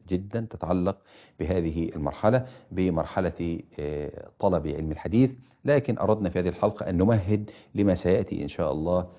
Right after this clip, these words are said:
في الحلقة القادمة وما يأتي بعدها من حلقات للحديث عن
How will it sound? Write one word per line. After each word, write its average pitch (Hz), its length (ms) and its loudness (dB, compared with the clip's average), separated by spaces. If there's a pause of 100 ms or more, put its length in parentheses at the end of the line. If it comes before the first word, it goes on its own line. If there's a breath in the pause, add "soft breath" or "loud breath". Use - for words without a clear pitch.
(240 soft breath)
في 85 320 -2
الحلقة - 380 -2
القادمة 87 500 0 (320 loud breath)
وما 90 440 4 (200)
يأتي 82 400 -4
بعدها 78 320 -2
من 82 120 -4
حلقات 123 440 -2 (240 loud breath)
للحديث 95 580 0 (480 soft breath)
عن 87 300 4